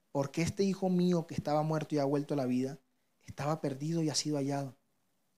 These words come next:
Y comenzaron a regocijarse. Una cosa más que quiero añadir. En el versículo veinte, cuando el padre va y lo abraza,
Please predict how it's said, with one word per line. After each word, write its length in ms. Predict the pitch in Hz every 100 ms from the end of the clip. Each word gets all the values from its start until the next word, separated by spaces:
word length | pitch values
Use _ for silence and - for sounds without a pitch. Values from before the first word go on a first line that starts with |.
| -
Y 80 | 143
comenzaron 520 | 131 123 127 127 127
a 40 | 123
regocijarse. 760 | 120 110 - 110 - - - _ _ _ _ _ _ _ -
Una 220 | 147 156
cosa 240 | 160 170
más 160 | 170 165
que 100 | 175
quiero 180 | 170 165
añadir. 440 | 165 151 131 - _ _ 123
En 80 |
el 80 | 120
versículo 500 | 120 - 151 - 185
veinte, 420 | 170 139 135 160 - _ _ _ _ _ _ _ _ _ _ _ _ _ _ _ _ _ _ _ _ _ _ _ -
cuando 220 | 131 131
el 100 | 117
padre 380 | 156 156 175 170
va 260 | 131 131 _ _ _ _ -
y 100 | 120
lo 80 |
abraza, 460 | 117 123 120 123